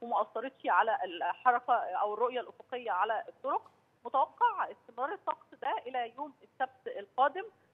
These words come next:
واستمرار انخفاض درجات الحرارة. يمكن من يوم الأحد القادم إن شاء الله متوقعين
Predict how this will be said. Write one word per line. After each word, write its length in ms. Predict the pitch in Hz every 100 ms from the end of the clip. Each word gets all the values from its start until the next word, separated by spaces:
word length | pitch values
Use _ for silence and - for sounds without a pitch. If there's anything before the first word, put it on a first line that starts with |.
| -
واستمرار 600 | 427 - 214 233 262 226
انخفاض 460 | 220 214 - 247 247
درجات 420 | 202 196 240 214
الحرارة. 460 | 220 196 240 302
يمكن 260 | 294 247 262
من 160 | - 247
يوم 160 | 277 294
الأحد 360 | 220 - 254
القادم 320 | 214 - 247 240
إن 60 | _
شاء 100 | 233
الله 180 | 208 233
متوقعين 760 | 240 220 202 - 202 208 247